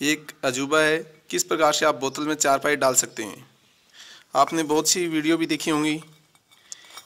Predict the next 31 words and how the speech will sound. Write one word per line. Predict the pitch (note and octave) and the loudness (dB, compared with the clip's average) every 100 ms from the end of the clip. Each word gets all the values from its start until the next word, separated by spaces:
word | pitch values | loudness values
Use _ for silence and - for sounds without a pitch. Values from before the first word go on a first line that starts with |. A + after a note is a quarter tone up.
| - | -6
लेकिन | C#3+ D#3 | -4 -2
देखो | D3+ D#3+ | 0 4
आज | D#3 D#3 | 6 6
आपको | D#3+ D#3 E3+ D#3 | 4 2 0 0
ये | D#3 | 0
दिखाया | D3+ D3 D3 | 0 2 4
गया | D3+ | 2
कि | D#3 | 0
बोतल | C#3+ C#3+ D3+ D3+ | -2 -2 0 0
के | D3+ | 0
अंदर | D3 C#3+ | 0 0
देखो | C#3+ D3 | 0 -2
डिजाइन | C#3 C3 D3 D3+ | 0 2 2 2
भी | D3 | 0
है | D3 C#3+ D3 - _ _ _ _ _ - _ - | 0 0 -4 -20 _ _ _ _ _ -20 _ -2
और | C3+ | 0
ये | C#3+ | 4
चारपाई | D3 C3 C3 A#2+ | 4 2 0 -2
भी | A2+ | -4
है, | G#2+ - | -8 -10
ये | D3 | -10
किस | C#3 E3 | -4 -4
प्रकार | - D3+ D3 | -2 2 2
से | D3 | 2
डाली | C#3 C3+ C#3+ | 2 2 2
गई | D3 | 2
है। | D3+ D3 D3 - - _ _ _ - - - - | 2 2 -2 -18 -20 _ _ _ -20 -20 -20 -12
ये | D3 F3 | 2 4
एक | F3+ | 4
हुनर | D#3 D3+ D3 | 2 0 0
है, | A#2+ | 0